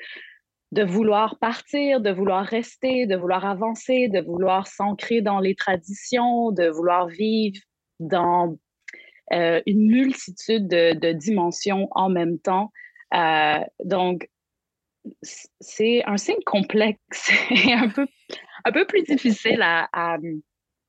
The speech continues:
à, euh, comment dire, euh, euh, décrire brièvement, mais, euh, si, si on peut, euh, r-,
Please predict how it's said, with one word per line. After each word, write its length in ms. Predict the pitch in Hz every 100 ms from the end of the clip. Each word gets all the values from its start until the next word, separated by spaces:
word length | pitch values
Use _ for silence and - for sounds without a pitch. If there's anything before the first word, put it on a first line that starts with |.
| - - - - - _ _ _ _ _ -
à, 320 | 190 180 - - _ -
euh, 140 | -
comment 260 | - 190 180
dire, 300 | 170 175 170
euh, 260 | 156 160 160
euh, 420 | 180 165 156 156 - - -
décrire 600 | 180 220 202 - 269 247
brièvement, 500 | 214 190 190 220 294
mais, 380 | 226 190 196
euh, 280 | - 165 165 170 _ _ _ _ _ -
si, 340 | - - 196
si 160 | - 196
on 140 | 180
peut, 360 | - 208 220 190
euh, 360 | 160 160 160
r-, 260 | 156 165 87